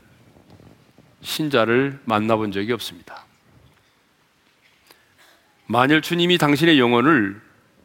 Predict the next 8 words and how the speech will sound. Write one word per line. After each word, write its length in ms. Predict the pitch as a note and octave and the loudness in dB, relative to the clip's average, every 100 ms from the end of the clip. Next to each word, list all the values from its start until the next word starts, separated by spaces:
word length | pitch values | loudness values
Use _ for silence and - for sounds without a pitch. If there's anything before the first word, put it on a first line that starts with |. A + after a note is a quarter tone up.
| _ _ _ _ _ _ _ _ | _ _ _ _ _ _ _ _
오늘 260 | B2+ C3 B2+ | 0 2 2
저녁 320 | - A#2+ A#2+ | 2 0 0
부르신다면 1000 | - B2 A#2+ A#2 G2+ F#2+ G#2+ A2+ F#2 F#2 _ _ _ _ _ _ _ _ _ _ _ _ _ - | -2 -2 -2 -2 0 0 0 -2 -4 -10 _ _ _ _ _ _ _ _ _ _ _ _ _ -12
"천국에서 560 | - E3 E3+ F3+ E3 C3+ | -6 -2 0 0 2 2
눈을 240 | B2 D3 | 2 2
뜰 220 | C#3 C#3+ | 2 0
확신이 360 | A#2 C3 - D3+ | 2 -2 -2 -2
있습니까?" 680 | A2+ C#3 C#3 C3 A#2 C#3+ | -2 -2 -2 0 0 0